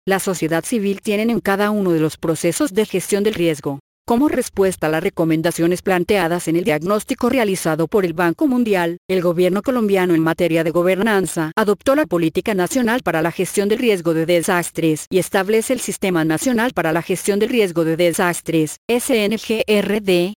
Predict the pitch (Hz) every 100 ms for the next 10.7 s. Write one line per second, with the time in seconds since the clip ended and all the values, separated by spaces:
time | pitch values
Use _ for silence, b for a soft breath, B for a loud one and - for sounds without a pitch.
0 | - 220 180 170 165 160 143 185 180 175
1 | - 185 160 143 151 147 156 151 160 156
2 | 175 180 151 143 160 151 180 202 170 196
3 | 233 226 214 208 180 170 269 240 214 202
4 | 190 160 175 156 151 170 180 - 208 170
5 | 160 180 156 156 185 185 220 175 180 180
6 | 185 175 165 190 196 180 170 208 254 262
7 | 214 202 175 180 160 156 - 180 - 196
8 | 165 180 170 160 165 190 - 202 202 233
9 | 226 175 165 160 170 170 190 175 - 160
10 | 160 151 - 175 170 175 170